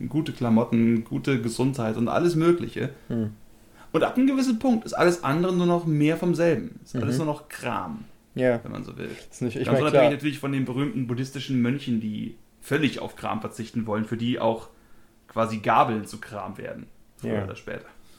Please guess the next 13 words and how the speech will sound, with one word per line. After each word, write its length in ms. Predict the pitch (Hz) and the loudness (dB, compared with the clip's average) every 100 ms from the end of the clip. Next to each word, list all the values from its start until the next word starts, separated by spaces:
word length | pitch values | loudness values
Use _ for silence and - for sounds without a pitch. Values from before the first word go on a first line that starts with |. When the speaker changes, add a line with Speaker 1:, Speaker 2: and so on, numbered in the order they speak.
| - - - 107 | -20 -20 -12 -10
Speaker 2:
Das 120 | 101 | -6
ist 60 | |
interessant 580 | 208 - 170 - 180 143 | -8 -6 -6 -4 -6 -6
halt, 180 | 107 98 | -10 -8
dieses, 400 | 117 110 107 - | -8 -6 -8 -6
äh, 40 | 117 | 0
ab 340 | 113 107 110 | 2 2 2
wann 240 | 117 131 127 | 0 0 -2
werden 260 | 117 113 | -2 -2
Dinge 260 | 107 127 127 | -4 -6 -8
zu 140 | - 110 | -12 -14
Kram? 500 | - 107 104 98 92 - | -8 -4 -2 -4 -10 -6
Also, 260 | 110 110 | -2 0